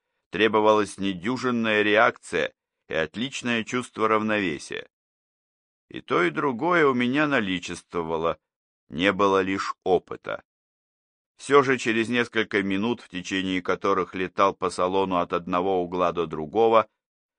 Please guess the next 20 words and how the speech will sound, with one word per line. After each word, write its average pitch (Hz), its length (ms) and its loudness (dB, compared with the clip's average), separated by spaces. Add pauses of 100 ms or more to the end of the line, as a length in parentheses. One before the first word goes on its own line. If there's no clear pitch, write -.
я 110 160 4
всё 143 280 2
же 139 160 4
нашёл 131 400 4
оптимальную 98 800 2
позу. 80 560 0 (840)
Верхом 151 580 2
на 127 120 2
чехле 127 500 0
с - 40 -12
широко 104 520 2
разбросанными 92 880 0
ногами, 87 640 0 (440)
чтобы 90 380 -2
кое-как 95 540 0
утвердиться 87 720 -6
и 92 100 0
сориентироваться 90 1040 -2
в - 80 -20
пространстве. 69 920 -6